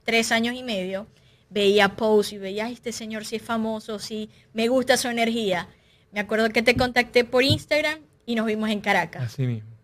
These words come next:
Speaker 2: Qué cómico, sí señor, en el barco, en el barco en, en,
Speaker 1: Sí.
Speaker 2: eh, Chuao, en las oficinas
Speaker 1: Sí.
Speaker 2: nuestras de Chuao.
Speaker 1: Así es, así es.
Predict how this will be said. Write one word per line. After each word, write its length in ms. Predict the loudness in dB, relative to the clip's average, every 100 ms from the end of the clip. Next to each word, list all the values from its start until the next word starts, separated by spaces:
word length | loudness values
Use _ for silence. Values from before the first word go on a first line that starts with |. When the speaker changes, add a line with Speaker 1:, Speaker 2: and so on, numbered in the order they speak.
| _
Speaker 2:
Qué 160 | _ -14
cómico, 480 | -4 0 0 -2 -4
sí 140 | 0
señor, 340 | 4 6 6 6
en 100 | 4
el 120 | 10
barco, 360 | 12 12 8
en 60 | 4
el 100 | 4
barco 280 | 4 2 4
en, 140 | 6
en, 140 | 6 4
Speaker 1:
Sí. 240 | 2 4
Speaker 2:
eh, 240 | 4 2 2
Chuao, 320 | 8 8 8
en 60 | 4
las 80 |
oficinas 260 | -2 -2 2
Speaker 1:
Sí. 40 |
Speaker 2:
nuestras 220 | 4 4 -2
de 80 |
Chuao. 340 | -2 -2 -2 -4 _ -14
Speaker 1:
Así 400 | -12 -10 -8 -8
es, 140 | -10 -16
así 200 | -20
es. 80 | -20